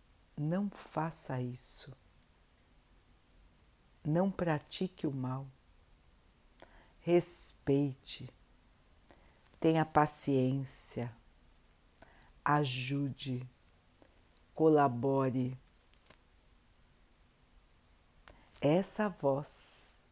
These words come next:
de Deus nos lembrando do caminho certo.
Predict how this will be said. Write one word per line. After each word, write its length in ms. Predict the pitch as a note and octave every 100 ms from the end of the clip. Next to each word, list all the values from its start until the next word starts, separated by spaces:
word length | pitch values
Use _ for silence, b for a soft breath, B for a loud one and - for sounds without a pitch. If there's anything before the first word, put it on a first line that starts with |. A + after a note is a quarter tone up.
| _ - - _ - -
de 180 | C#3+
Deus 680 | D#3 C#3 D#3+ E3 D3+ - - -
nos 340 | D#3 F3+ E3
lembrando 840 | E3+ E3+ D#3+ C#3 D#3 E3+ D#3 C#3
do 120 | D3 D#3+
caminho 500 | - D3+ C3+ B2+ B2
certo. 640 | - G2+ F#2+ - - -